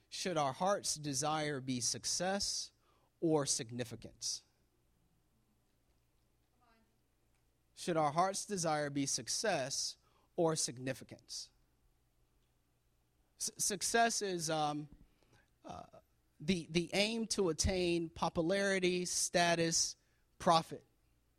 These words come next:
It, it, it's, "Hey, I, I, I've succeeded when I move into this neighborhood."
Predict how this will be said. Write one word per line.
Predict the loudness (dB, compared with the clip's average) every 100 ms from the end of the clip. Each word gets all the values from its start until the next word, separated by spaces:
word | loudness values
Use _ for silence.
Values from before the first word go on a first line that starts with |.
| _ _ _ _ -8
It, | -2 0
it, | 0 -2 -2
it's, | -2 -2 -2
"Hey, | 2 2 2 0
I, | -2 0
I, | 0 0 -2 0
I've | 0 0
succeeded | -4 -6 -6 -2 0 0 -2 -8 _ _
when | -2 0
I | 0 -2 0
move | 2 2
into | 0 -2
this | -2 -2 -2
neighborhood." | -4 -6 -8 -10